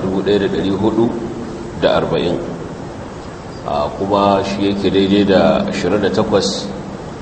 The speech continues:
ga watan biyar, shekarar miladiya ta dubu biyu da sha tara. A wannan majalisi da muke tafsirin Alkur'ani mai girma, da kuma muna cikin tafsirin Surati Taha, inda muka kwana akan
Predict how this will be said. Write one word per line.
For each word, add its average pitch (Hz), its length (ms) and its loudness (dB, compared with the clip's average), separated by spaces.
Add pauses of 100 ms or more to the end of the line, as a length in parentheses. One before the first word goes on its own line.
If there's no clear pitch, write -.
(960)
ga 82 60 -4
watan 98 340 4
biyar, 98 240 4 (200)
shekarar 92 520 0
miladiya 87 480 2
ta - 140 -2
dubu 95 260 0
biyu 95 120 0
da 92 80 0
sha - 200 -2
tara. 78 240 -4 (1120)
A - 60 -4
wannan 95 240 0
majalisi 98 640 0 (480)
da 85 80 -2
muke 98 240 -2
tafsirin 95 480 0
Alkur'ani 92 480 0
mai 82 160 -2
girma, 107 320 2 (1000)
da 80 80 -2
kuma 98 380 2
muna 95 220 2
cikin - 320 -2
tafsirin 95 320 -2
Surati 95 400 0
Taha, 98 480 4 (1120)
inda 95 160 0
muka 92 240 2
kwana 95 320 2
akan - 160 -2